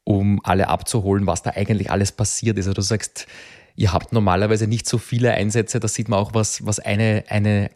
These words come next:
eine Ziffer in der Statistik ist. Ein Einsatz kann sein, eine Katze auf dem Baum,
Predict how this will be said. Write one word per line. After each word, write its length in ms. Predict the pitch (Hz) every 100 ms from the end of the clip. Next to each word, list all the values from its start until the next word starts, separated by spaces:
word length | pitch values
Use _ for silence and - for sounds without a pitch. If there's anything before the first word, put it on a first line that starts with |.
| -
eine 220 | 107 104
Ziffer 420 | - 143 - 117
in 120 | 113
der 80 | 110
Statistik 580 | - 117 135 123 - 110
ist. 320 | 104 113 - - - - - _
Ein 140 | 110
Einsatz 460 | 110 107 113 123 -
kann 180 | - 107
sein, 260 | 104 95 104
eine 160 | 110
Katze 640 | - 82 87 - 113 107 -
auf 260 | - 107 -
dem 200 | 120 107
Baum, 500 | 101 90 110 123